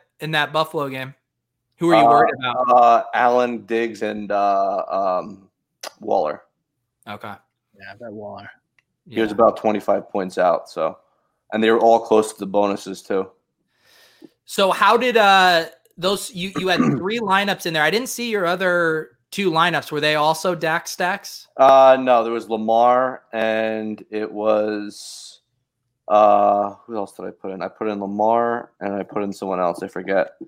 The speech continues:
Speaker 2: But the Dak one, I entered it in the hundred fifty-three max, and it won the hundred fifty-three max to, for fifty K to first by thirty <laughs> points.
Speaker 1: You're sick, dude.
Speaker 3: That would've,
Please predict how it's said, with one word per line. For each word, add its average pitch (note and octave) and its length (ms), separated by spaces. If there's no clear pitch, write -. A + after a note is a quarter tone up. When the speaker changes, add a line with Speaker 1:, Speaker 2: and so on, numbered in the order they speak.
Speaker 2:
But A#2 240
the A2+ 100
Dak B2 400
one, G#2+ 280
I G#2+ 140
entered A2 420
it A2 300
in G#2+ 200
the G2+ 140
hundred A#2 340
fifty-three G#2+ 520
max, - 520
and G#2+ 180
it F#2+ 120
won A2+ 240
the A2+ 80
hundred A2+ 260
fifty-three A#2 540
max A#2+ 320
to, G2 200
for G#2+ 120
fifty A#2 280
K A#2 140
to G#2 120
first A#2 480
by G#2+ 140
thirty A2+ 420
<laughs> - 60
points. - 800
Speaker 1:
You're F3+ 100
sick, - 320
dude. C#3+ 240
Speaker 3:
That G3 160
would've, D4 160